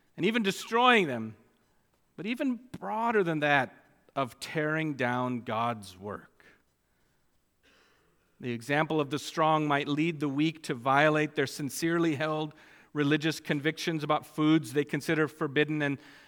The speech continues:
and then so to sin.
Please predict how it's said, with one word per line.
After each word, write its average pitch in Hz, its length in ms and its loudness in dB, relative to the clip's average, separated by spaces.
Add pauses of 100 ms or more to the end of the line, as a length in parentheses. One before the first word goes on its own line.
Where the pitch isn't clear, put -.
(380)
and 147 180 4
then 156 240 8
so 160 380 6
to 156 200 -8
sin. 123 800 0